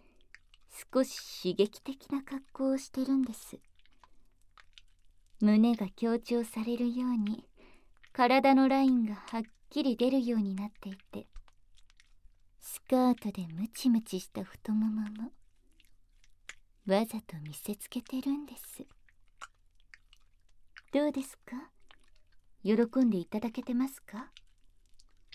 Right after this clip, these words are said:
男性のいやらしい視線って、女性は結構わかるんですよ。私は胸が大きい方なので、男性の人から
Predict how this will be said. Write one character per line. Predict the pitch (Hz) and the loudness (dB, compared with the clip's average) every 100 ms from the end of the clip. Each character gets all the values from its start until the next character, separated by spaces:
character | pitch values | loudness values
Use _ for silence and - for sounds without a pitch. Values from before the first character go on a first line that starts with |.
| - - - _ - - | -20 -20 -20 _ -16 0
男 | 247 254 | 4 4
性 | 233 269 262 | 2 2 4
の | 254 254 | 6 4
い | 247 | 4
や | 262 | 2
ら | 269 | 0
し | 269 277 269 | -4 -6 -6
い | |
視 | - 226 | -8 -14
線 | - 240 240 | -8 -6 -6
っ | - - | -10 -16
て、 | 240 320 _ - - - _ _ - - | -14 -14 _ -20 -20 -20 _ _ -14 -4
女 | 247 | -4
性 | 254 294 | 0 0
は | 285 | 0
結 | 277 311 311 | -2 -4 -4
構 | 262 240 | -2 0
わ | 233 | -2
か | 226 294 | 0 0
る | 294 | 2
ん | 247 | 0
で | 226 | -2
す | - | -10
よ。 | 202 233 311 - - - - - - _ - - - - _ _ - - | -12 -12 -14 -16 -18 -18 -20 -20 -20 _ -20 -20 -20 -20 _ _ -18 0
私 | 208 208 214 226 | 0 0 -4 -2
は | 220 | 0
胸 | 214 226 254 | 2 4 4
が | 220 202 | 2 0
大 | 220 233 | 0 -2
き | - 240 | -6 -8
い | |
方 | 220 208 196 | -6 -6 -6
な | 190 | -6
の | 185 | -10
で、 | 180 - _ _ - - - - _ - | -14 -18 _ _ -20 -20 -20 -20 _ -4
男 | 233 254 | 0 2
性 | 233 262 254 | 0 0 2
の | 247 | 2
人 | 240 - | 0 -2
か | 262 | -6
ら | 208 | -6